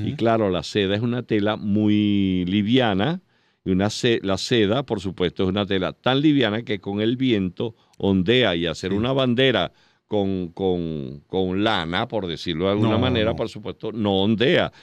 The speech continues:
Speaker 1: pero sí
Speaker 2: Bueno,
Speaker 1: es
Speaker 2: se
Speaker 1: una
Speaker 2: puede ondear, si un, si un huracán
Speaker 1: un
Speaker 2: ondea.
Speaker 1: huracán, sí,
Speaker 2: <laughs> Sí, un
Speaker 1: seguro,
Speaker 2: huracán.
Speaker 1: no te
Speaker 2: Sí,
Speaker 1: quepa.
Speaker 2: sí.
Speaker 1: Pero entonces llama la atención que las banderas, este, mm, estén históricamente ubicadas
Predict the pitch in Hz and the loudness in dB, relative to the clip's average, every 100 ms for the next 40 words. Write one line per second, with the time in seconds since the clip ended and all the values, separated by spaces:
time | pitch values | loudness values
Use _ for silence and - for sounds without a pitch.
0 | - - 107 87 151 151 107 110 117 131 | -8 0 0 2 2 2 2 0 2 2
1 | 170 175 180 - 143 139 135 139 135 123 | 0 -2 -2 -4 -8 -8 -10 -10 -6 -4
2 | 131 156 170 - 147 - 123 127 143 143 | -4 -2 -2 0 0 2 4 6 4 4
3 | 139 131 151 - 165 - - 190 143 117 | 2 0 -2 0 0 0 -2 -2 0 0
4 | 95 101 123 147 151 123 113 113 110 135 | 0 0 2 4 4 4 4 2 2 0
5 | 120 - 208 147 156 - 285 - 349 - | 0 0 0 -2 -6 -12 -10 -8 -8 -10
6 | 392 - - - - - - - - 123 | -8 -8 -8 -14 -20 -20 -20 -6 0 2
7 | 117 135 135 208 170 185 208 190 143 113 | 2 0 0 2 2 2 2 2 2 0
8 | - 180 151 113 98 101 104 104 117 151 | 2 0 2 2 2 2 2 2 2 2
9 | 151 - - _ _ - 104 - 110 104 | -2 -12 -20 _ _ -6 -6 0 2 2
10 | - - 92 92 87 85 80 - - - | 0 -6 -2 0 2 0 -2 -8 -20 -20
11 | _ _ _ - 98 92 117 113 127 - | _ _ _ -6 -4 0 0 0 0 0
12 | 135 131 135 110 101 127 107 85 98 98 | -2 0 -2 -2 -2 0 0 0 0 0
13 | 131 | -2